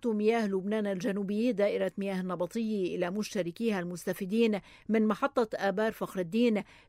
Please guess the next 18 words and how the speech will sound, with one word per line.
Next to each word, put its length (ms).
بتوقف 680
التغذية 580
بالمياه 600
اليوم، 420
بسبب 520
أعمال 420
الصيانة 520
والتطوير 680
في 160
منظومة 520
الإنتاج، 600
على 480
أن 60
يعاود 760
الضخ 540
عند 200
انتهاء 400
الأعمال 520